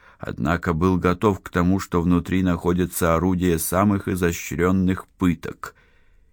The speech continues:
Тем не менее, он по-прежнему испытывал облегчение, сам этому удивляясь. И он ни секунды не сомневался,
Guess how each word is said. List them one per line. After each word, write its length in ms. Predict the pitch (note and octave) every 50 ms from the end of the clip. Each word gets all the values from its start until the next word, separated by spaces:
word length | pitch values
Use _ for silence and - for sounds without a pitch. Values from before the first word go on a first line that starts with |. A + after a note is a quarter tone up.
| _ _ _ _ _ _
Тем 260 | - - D#2+ E2 E2
не 120 | E2 E2 D#2+
менее, 420 | D#2+ D#2+ E2+ F2+ G2 G#2 G#2 G#2+
он 100 | A2 G#2+
по-прежнему 720 | - G2+ F#2+ F#2 F#2+ F#2+ G#2+ A#2 A2+ A#2 A#2+ A2+ A2 A2 G#2+
испытывал 580 | G2+ - - - A2 A2 - A#2 G#2+ G#2 G2 G2+
облегчение, 920 | F#2+ G2 F#2+ G#2 G2 - - - C3+ C3 G#2+ F2 D#2+ D2+ C#2+ B1+ - - - - _ _ _ _ _ _ _
сам 440 | - - - - F#2 F#2 G#2+ A2+ A2
этому 400 | G2 G2+ - - G2 G2 F#2+ F#2+
удивляясь. 800 | F#2+ F#2 F#2 F#2 F2 F#2 E2+ D#2 D2+ C#2+ A#1+ - - - - - - _ _ _ _ _ _ _ _ _ _ _ _ _ _ _ _ _
И 200 | - C#2 D2 E2
он 300 | F#2 G#2 G#2+ G#2 G2 G2
ни 120 | G#2 G#2
секунды 760 | G2 - - G#2 G2 - - A#2+ C3 C#3 C3+ B2 A2 B2 A#2
не 140 | A#2 A#2 A2+
сомневался, 960 | - A2+ A2 A2 A2 A#2 A#2 A2 G#2 F2+ E2 D#2 C#2+ C#2 - - - - -